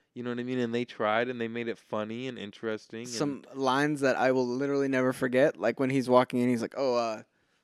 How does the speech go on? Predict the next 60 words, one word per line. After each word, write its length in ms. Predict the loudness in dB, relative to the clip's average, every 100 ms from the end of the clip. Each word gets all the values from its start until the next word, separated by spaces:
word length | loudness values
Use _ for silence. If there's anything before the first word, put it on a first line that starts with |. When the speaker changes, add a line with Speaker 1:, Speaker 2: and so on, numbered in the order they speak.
| _ _ -4
Speaker 2:
yeah, 140 | -4
three 340 | -4 -2 0 2
for 160 | 4
one 220 | 6 6 2
Frito, 580 | 2 6 8 8 6
Frito-Lay." 540 | 2 -2 2 4 4 2
<laughs> 160 | -4
And 260 | -8 -10 -12
the 60 | -14
dude's 380 | -8 -2 -2 0
like, 260 | -4 -6 -18
"How 300 | -10 -2 -2
would 140 | -2
that 160 | -6 -8
be 120 | -10
profitable 680 | -10 -4 -4 -4 -6 -2 0
at 40 | 2
all 220 | 2 0
for 140 | -8
Frito-Lay? 840 | -20 -6 -2 0 2 2 0 -4 -12 -14
Speaker 1:
<laughs> 100 | -14 -14 _ _ _
Speaker 2:
To 80 | -14
sell 240 | -4 -2 -2
two 340 | -2 -2 -2
for 280 | -6 -8 -8
free 520 | -4 -2 0 -2 -6 -8
with 200 | -8 -8
one 280 | -6 -6 -4
purchase?" 520 | -4 -4 -4 -6 -10
Do 140 | -2
you 60 | 4
know 40 | 6
what 60 |
I'm 140 | 8 6
talking 20 |
about? 260 | 8 6 4 -8 -14
Speaker 1:
No. 320 | -6 -6 -6 -10 -16 -4
Speaker 2:
It's 160 | 4
like 180 | 6 8
they're, 160 | 8 10
like, 140 | 8
walking 400 | 8 8 6 2
in. 240 | 2 2 2
They, 140 | 0
they 200 | 4 4
didn't 200 | 6 6
tell 160 | 6 8
their 120 | 8
neighbor 380 | 8 6 6 4
that's 200 | 4 0
the 80 | -6
police 280 | -2 0
officer 300 | 2 2 2
that's 160 | 0 4
awkward 460 | 4 4 2 2 0
that 100 | 0
they're 100 | 2
having 240 | 2 0
a 60 | 0
party. 460 | 2 4 2 -2